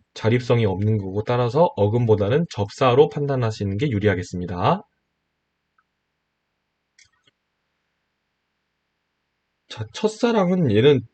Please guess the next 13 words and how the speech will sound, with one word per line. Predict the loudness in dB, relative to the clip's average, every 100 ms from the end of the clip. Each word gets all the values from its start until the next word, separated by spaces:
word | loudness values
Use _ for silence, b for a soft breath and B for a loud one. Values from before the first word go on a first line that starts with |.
| _
다 | -8 -6
똑같은 | -4 -2 0 2
거니까 | 2 2 0
얘는 | 0 0 2
빼고 | 2 2 -2 -2
돌다리만 | 2 4 6 6 4 2 2
보겠습니다. | -2 -6 -8 -14 -12
자, | -12 -6
돌다리를 | 0 4 6 4 2 0
보면 | 0 0 -2 -4 -12 _ _ _ -20 -20 -20 _ -20 -20 -20 -20 _ -20 -20 -20 -20 -20 -20 -20 -20 -12
아유, | -10 -10 -14 _ _ _ _ _ _ _ _ -6
이렇게 | -4 -2
되겠죠? | -2 -2 -4